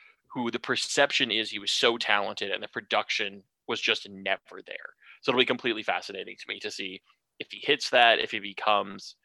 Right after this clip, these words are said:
if he, I mean, he has made no secret, Mason Toye has not, that he wants to go to Europe. Right now, like, does he, does he go to the second division in Sweden? I mean, this is not a guy who has proven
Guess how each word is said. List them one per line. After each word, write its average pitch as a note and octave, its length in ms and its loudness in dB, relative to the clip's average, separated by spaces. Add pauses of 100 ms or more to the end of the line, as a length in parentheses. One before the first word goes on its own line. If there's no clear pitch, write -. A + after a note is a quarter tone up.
if - 100 -4
he, - 60 -8 (100)
I A2 120 0
mean, C3+ 220 -4
he - 300 0
has D#3 140 4
made A#2+ 220 4
no A#2+ 240 6
secret, F#2+ 400 -6
Mason - 240 -10
Toye G2+ 180 -2
has - 120 -14
not, F#2+ 180 -8 (420)
that B2+ 80 2
he C#3 120 6
wants A#2+ 220 6
to - 60 -4
go A2 100 4
to G2 80 2
Europe. F2+ 360 -6 (500)
Right G3+ 300 6
now, A2 540 4 (180)
like, A#2 280 4 (240)
does C3+ 200 6
he, B2 240 6 (240)
does G#2+ 180 2
he A2 100 2
go G#2 200 4
to G2 200 0 (320)
the F#2+ 360 -4 (160)
second - 560 -2
division A2+ 420 2
in G2 180 -2
Sweden? E3+ 500 0
I C3 60 6
mean, A#2+ 120 2
this C#3 140 -6
is C#3+ 120 -6
not B2+ 200 6
a C#3 40 4
guy A#2 240 6
who A2+ 120 -4
has G2+ 140 -6
proven A#2 760 0